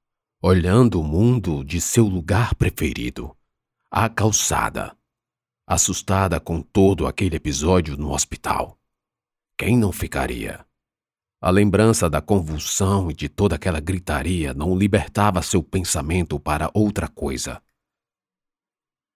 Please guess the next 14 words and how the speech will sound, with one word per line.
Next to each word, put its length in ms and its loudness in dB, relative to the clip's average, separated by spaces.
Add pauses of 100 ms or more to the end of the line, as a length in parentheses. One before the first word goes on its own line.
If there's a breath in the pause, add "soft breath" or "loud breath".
(360)
Já 180 6
era 180 8
fim 240 2
de 160 4
dia 440 4
e 120 -2
o 40 0
sol 380 4
se 140 0
escondia 640 0
nos 220 -2
fundos 420 0
das 260 0
casas. 640 -6